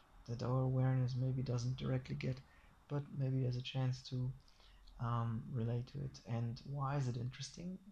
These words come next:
to be there and to be able to get anything? No, to get something that is new, that you didn't knew before. Um, because it brings you back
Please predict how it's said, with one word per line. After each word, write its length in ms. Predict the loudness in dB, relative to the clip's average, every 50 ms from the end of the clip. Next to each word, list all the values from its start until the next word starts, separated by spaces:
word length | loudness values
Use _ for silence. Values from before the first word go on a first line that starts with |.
| -12 -8 -8 -8 -8
to 140 | -6 -6 -4 -2 -2 -2 -2 -2 0 0
be 240 | 0 0 0 -2 -8 _ _ _ -12 -8
there 540 | -4 -2 0 0 0 2 0 0 0 -2 -4 -6
and 140 | -8 -8 -6
to 240 | -4 -4 -2 -2 -2 -2
be 300 | 0 0 0 -2 -2 -4 -6 -10 -14 -18 -12 -6
able 440 | -2 0 0 2 2 0 0 -2 -4 -6 -4
to 160 | -2 0 0 0
get 160 | 0 0 -2 -2
anything? 560 | 0 0 0 -2 -2 -4 -4 -2 -2 -4 -4 -8 -18 -20 -20 -20 -20 -20 -20 -16 -8 -4
No, 160 | -2 -2 -2 -4 -8 -16 -20 -20 -20 -12 -8
to 100 | -6 -2
get 220 | 2 2 2 0 0 -6 -12 -12 -12
something 800 | -10 -10 -4 0 2 2 2 2 0 -2 0 0 2 0 0 -2 -2 0
that 120 | 0 2
is 180 | 2 0 0 0
new, 400 | 2 4 4 4 2 2 -2 -4
that 200 | -4 -4 -4 -4
you 80 | -4 -4
didn't 360 | -2 0 0 2 2 2 0 -4 -10 -20 -20 -20 -20 -16 -8 -2
knew 460 | 2 4 6 6 6 6 6 6 4
before. 500 | 4 2 0 -2 -2 -2 -2 -2 -2 -4 -8 -14 -20 -20 -20 -20 -20 -20 -20 -20 -20 -20 -20 -20 -20 -20 -20 -16 -8 -4
Um, 580 | -2 0 0 0 0 0 -2 0 -2 -2 -2 -4 -8 -14 -20 -20 -20 -20 -20 -20 -20 -20 -20 _ -20 -20 _ _ -20 -20 -20 -20 -20 -20 -20 -20 -20 -20 _ -20 -20 -20 -20 -20 -20 -20 -20 -20 -20 -20 -20 -20 -20 -20 -20 -20 _ -20 -20 -12 -8
because 280 | -6 -6 -6 -6 -8 -8
it 100 | -6 -4
brings 260 | -4 -4 -4 -4 -6
you 80 | -6 -6
back 380 | -6 -4 -4 -4 -6 -8 -10